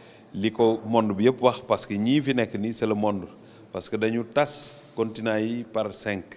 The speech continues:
muy cinq continents, continent bu mu ne dafa am ku ko représenté. Tey Russie ngi fi, Asie ngi fi, Afrique ngi fi, Europe a ngi fi, Océ-, ñëpp a ngi fi. Kon lu ama am solo la loo xamante ne li ñu ciy wax ak li ñu ciy liggéey,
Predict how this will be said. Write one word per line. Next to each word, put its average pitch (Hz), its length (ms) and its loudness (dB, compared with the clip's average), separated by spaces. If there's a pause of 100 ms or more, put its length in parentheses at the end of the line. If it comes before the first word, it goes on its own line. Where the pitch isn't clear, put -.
(160)
muy 107 200 0
cinq 117 320 -6
continents, 98 460 -4 (340)
continent 110 420 -2
bu 104 140 -6
mu 113 80 -2
ne 123 160 0
dafa 107 280 -2
am 98 120 -8
ku 95 140 -12
ko - 100 -6
représenté. 87 580 -6 (640)
Tey 123 400 4
Russie 107 400 4
ngi 104 140 4
fi, 101 260 -6 (260)
Asie 104 380 2
ngi 98 140 0
fi, 101 240 -8
Afrique 101 320 -6
ngi 98 200 -4
fi, - 120 -10
Europe 104 340 -2
a 98 40 -4
ngi 95 140 -6
fi, 98 260 -10 (120)
Océ-, 98 260 -8
ñëpp 135 280 0
a 120 40 0
ngi 98 120 -4
fi. - 140 -14 (840)
Kon 196 320 -2 (200)
lu 107 140 -2 (100)
ama 151 240 4
am 135 140 -4
solo 110 260 0
la 110 240 0
loo 107 120 0
xamante 98 420 -6
ne 117 160 -10 (640)
li 123 260 4
ñu 190 140 4
ciy 147 180 6
wax 120 360 4
ak 113 140 -6
li 127 140 2
ñu 123 100 -4
ciy 120 100 0
liggéey, 113 420 2